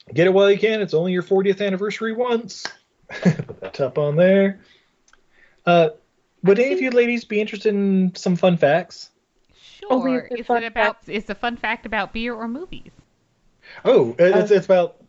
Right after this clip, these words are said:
Speaker 1: Fast and Furious.
Speaker 3: Oh, okay.
Speaker 1: Excellent. <laughs>
Speaker 2: Yeah.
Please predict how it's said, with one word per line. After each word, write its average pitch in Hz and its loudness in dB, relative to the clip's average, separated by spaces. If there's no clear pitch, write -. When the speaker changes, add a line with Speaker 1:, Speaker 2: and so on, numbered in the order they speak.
Speaker 1:
Fast 165 -10
and 170 -2
Furious. 135 -6
Speaker 3:
Oh, 349 -10
okay. 208 -20
Speaker 1:
Excellent. 117 -8
<laughs> - -6
Speaker 2:
Yeah. 214 -2